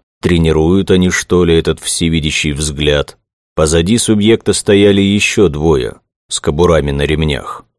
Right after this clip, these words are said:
За перелеском на просёлочной дороге виднелся газ-шестьдесят четыре с помятым кузовом. Подъехал неслышно.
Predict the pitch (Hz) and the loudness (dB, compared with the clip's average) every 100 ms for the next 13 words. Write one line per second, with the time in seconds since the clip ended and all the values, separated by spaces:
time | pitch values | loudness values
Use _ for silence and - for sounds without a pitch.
0 | _ _ _ - 73 78 85 87 95 104 | _ _ _ -8 -4 -2 0 2 2 2
1 | - 95 95 - 92 - 95 90 - 90 | 0 0 0 0 -2 2 0 0 0 -2
2 | 80 92 107 98 87 80 92 92 - 85 | 2 4 4 2 0 0 0 0 0 -2
3 | 82 90 92 - - 82 76 80 85 76 | 0 0 0 -2 -4 -4 -2 0 0 -2
4 | - - 104 101 - 90 92 90 90 87 | -8 -2 0 0 0 0 2 2 0 -2
5 | - 104 76 71 60 - _ _ 78 71 | -2 -2 -2 -4 -6 -14 _ _ -6 -4
6 | 73 69 - 80 80 85 - 82 76 - | -2 -4 -2 -2 0 -2 -2 -2 -4 -6
7 | - 50 | -8 -12